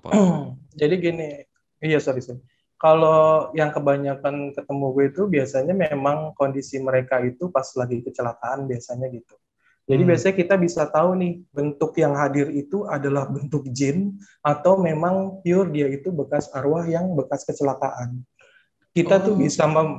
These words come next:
Speaker 2: kita bisa merasakan sih. Maksudnya kayak
Speaker 1: Beda
Speaker 2: kita
Speaker 1: ya?
Speaker 2: nih beda-beda, auranya beda, Mas. Kita bisa ngerasain nih dia datang ini adalah memang sosok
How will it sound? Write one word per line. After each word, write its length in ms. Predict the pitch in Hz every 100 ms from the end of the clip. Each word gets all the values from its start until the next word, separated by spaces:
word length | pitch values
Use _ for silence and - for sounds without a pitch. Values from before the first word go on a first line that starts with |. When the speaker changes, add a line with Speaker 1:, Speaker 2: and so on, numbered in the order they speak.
| -
Speaker 2:
kita 240 | 170 202
bisa 240 | 185 180 165
merasakan 720 | 165 160 170 165 175 160 156
sih. 160 | 123
Maksudnya 340 | 131 135 - 180
kayak 220 | 151 143 139
Speaker 1:
Beda 260 | 233 123
Speaker 2:
kita 180 | - 156
Speaker 1:
ya? 20 | 175
Speaker 2:
nih 320 | 190 196 - _ _ _ _ -
beda-beda, 560 | 196 208 160 147 143
auranya 480 | 170 185 185 190 220
beda, 280 | 196 165 131
Mas. 160 | 123 -
Kita 240 | 147 185
bisa 240 | 185 175 151
ngerasain 480 | 147 147 - 160
nih 180 | 180 190 147
dia 160 | 139 139
datang 400 | 139 131 139 135
ini 320 | 131 139 196
adalah 320 | 147 131 143 180
memang 360 | 160 147 143 -
sosok 400 | 165 165 185